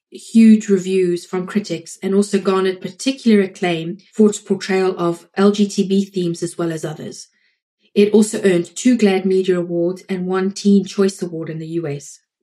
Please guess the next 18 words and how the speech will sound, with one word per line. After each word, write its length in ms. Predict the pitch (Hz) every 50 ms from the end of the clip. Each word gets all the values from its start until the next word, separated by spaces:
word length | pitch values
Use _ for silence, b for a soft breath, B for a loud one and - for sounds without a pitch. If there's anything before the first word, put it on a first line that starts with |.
| - - -
The 140 | 214 214 220
Fosters 480 | 214 - 262 269 262 - - 247 233 226
had 220 | 214 208 202 202
extremely 880 | 208 208 - - - - - - 233 233 233 220 214 214 196 190 196 - _ _ _
powerful, 680 | - - 202 202 202 196 202 - - 190 185 180 180 185
relevant, 520 | 190 196 196 196 202 185 185 185 185 180 -
and 160 | 175 165 -
beautifully 680 | _ 180 180 190 214 247 240 - - - 220 220 214 214
portrayed 480 | - 196 190 - - 196 190 185 185
messages 640 | 180 185 185 180 - 185 180 - 170 160 156 - - b b b b b b b b b b
that 460 | - 208 214 196 190 196 196 - - -
portrayed 640 | - 220 208 - - 208 196 185 185 185 - - _ _ _ -
families 480 | 226 220 220 214 208 208 202 196 -
in 140 | 202 214 214
all 200 | 214 233 254 254
shapes 380 | - - 214 190 175 180 - 190
and 80 | 170
sizes. 600 | - - 180 165 160 156 - - 202 202 - -